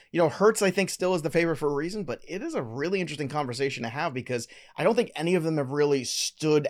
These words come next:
out for the entire season so far, whereas the one guy that has, it's been Tyreek two thousand. Like, that's the guy. But that's a, that's a conversation for another show. Let's also get to the props here, talk about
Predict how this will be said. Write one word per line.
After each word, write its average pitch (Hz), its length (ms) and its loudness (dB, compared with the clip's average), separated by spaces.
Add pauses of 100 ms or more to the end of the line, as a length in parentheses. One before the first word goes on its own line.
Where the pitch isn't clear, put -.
(100)
out 131 380 2 (280)
for 160 140 0
the 151 140 2
entire 143 600 2
season 170 760 -2 (360)
so 160 320 2
far, 147 460 4
whereas 151 340 6
the 139 80 0
one 143 220 2
guy 185 200 4
that 156 140 4
has, 143 640 0 (540)
it's - 100 -20
been 143 160 -4
Tyreek 165 440 2
two 151 160 0
thousand. 143 420 0
Like, 76 140 -12
that's 113 220 -2
the 131 80 -10
guy. 110 240 -4
But 160 120 -2
that's 214 180 4
a, 180 40 -6
that's 175 220 0
a 147 60 -6
conversation 123 600 -4
for 101 140 -10
another 80 240 -10
show. 82 260 -8
Let's 190 240 2
also 190 380 2
get 170 200 2
to 175 60 -6
the 160 80 -2
props 160 320 2
here, 156 160 0
talk 175 320 2
about 151 280 2